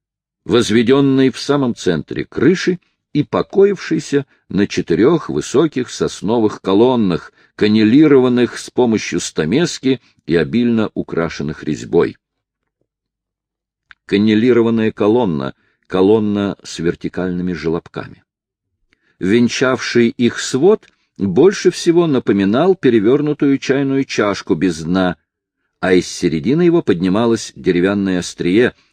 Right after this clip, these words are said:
пробитое наверху двумя железными прутами, которые были расположены под прямым углом друг к другу и оканчивались железными же буквами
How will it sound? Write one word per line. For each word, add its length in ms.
пробитое 720
наверху 500
двумя 520
железными 640
прутами, 600
которые 340
были 200
расположены 720
под 240
прямым 400
углом 380
друг 260
к 60
другу 420
и 80
оканчивались 960
железными 800
же 160
буквами 640